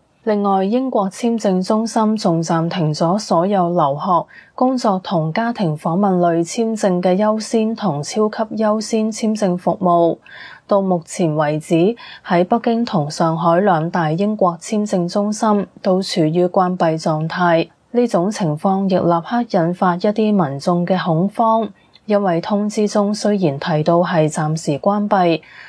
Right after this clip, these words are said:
但冇說明幾時恢復。所以未來係點，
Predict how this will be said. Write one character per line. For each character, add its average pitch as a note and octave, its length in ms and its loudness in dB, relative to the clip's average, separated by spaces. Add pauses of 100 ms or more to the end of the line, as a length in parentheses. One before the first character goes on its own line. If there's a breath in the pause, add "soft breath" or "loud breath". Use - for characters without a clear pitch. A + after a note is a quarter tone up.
(100 loud breath)
但 F3 200 0
冇 E3+ 220 2
說 F#3 220 -2
明 D3 280 -4
幾 E3+ 200 2
時 G#3+ 160 -6 (200)
恢 F#3+ 140 2
復。 F#3 300 0 (420 soft breath)
所 G#3 200 0
以 A#3 160 0
未 F3+ 200 2
來 D3+ 240 0
係 E3 280 -2
點， F3+ 340 2